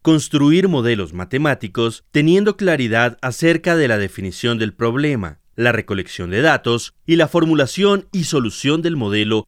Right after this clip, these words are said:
aplicando programación lineal. Desarrollar un problema de dos variables y cualquier número de restricciones por el método gráfico.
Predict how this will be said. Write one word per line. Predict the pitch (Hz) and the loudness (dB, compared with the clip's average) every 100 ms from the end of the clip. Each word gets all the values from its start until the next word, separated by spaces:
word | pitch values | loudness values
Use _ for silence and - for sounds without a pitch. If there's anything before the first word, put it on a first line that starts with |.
| - | -2
aplicando | 135 139 135 180 196 180 180 | -2 -2 -2 0 2 2 0
programación | 143 120 110 90 82 - 127 151 | 0 0 -2 -4 -10 -4 0 0
lineal. | 143 135 127 120 95 78 76 _ _ _ 135 | 0 0 0 -2 -2 -6 -16 _ _ _ -6
Desarrollar | 135 139 123 123 120 135 - - | -4 0 0 0 2 2 0 0
un | 185 185 | 0 0
problema | 147 107 120 127 139 | -2 0 2 2 0
de | 123 90 | -2 -4
dos | 82 80 | -6 -2
variables | 110 143 131 104 107 107 - | 0 2 2 2 -2 -4 -4
y | 190 147 | -4 -2
cualquier | 147 127 - 170 185 170 | 0 0 -2 2 2 4
número | 151 143 113 87 | 2 2 0 -4
de | 87 90 | -6 -6
restricciones | 98 - 160 - 170 131 113 117 - - | -10 -8 -10 -4 0 0 0 -4 -8 -2
por | 139 123 | 2 2
el | 101 | 0
método | 95 123 123 113 117 | -2 -2 0 0 0
gráfico. | 120 151 147 - - 82 85 | 0 -2 -2 -12 -16 -20 -20